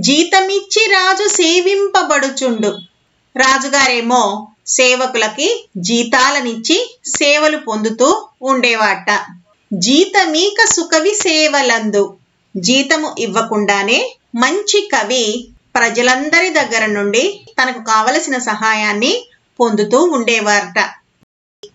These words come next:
రాజుగారు తరచూ యుద్ధాలు చేసేవారు కనుక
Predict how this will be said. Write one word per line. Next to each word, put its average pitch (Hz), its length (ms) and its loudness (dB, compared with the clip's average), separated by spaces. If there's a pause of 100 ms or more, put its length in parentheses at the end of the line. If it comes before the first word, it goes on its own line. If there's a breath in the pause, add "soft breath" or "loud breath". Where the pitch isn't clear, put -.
(280)
రాజుగారు 254 920 0 (100)
తరచూ 240 320 2
యుద్ధాలు 226 600 0
చేసేవారు 208 600 0 (500)
కనుక 254 580 0